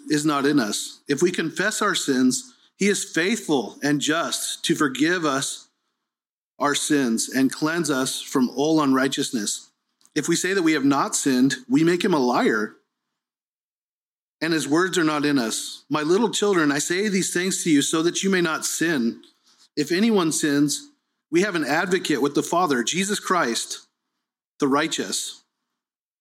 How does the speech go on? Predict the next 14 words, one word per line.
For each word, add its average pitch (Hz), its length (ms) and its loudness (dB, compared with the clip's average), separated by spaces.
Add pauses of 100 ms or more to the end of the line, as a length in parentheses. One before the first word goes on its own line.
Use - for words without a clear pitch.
(540)
And 156 100 -2
he 208 180 2
himself 214 400 2
is 165 100 -2
the 165 80 -2
propitiation 170 800 0
for 151 140 0
our 147 120 2
sins, 120 560 -2 (680)
and 165 140 0
not 180 240 -2
for 170 160 0
ours 165 280 2
only, 143 520 4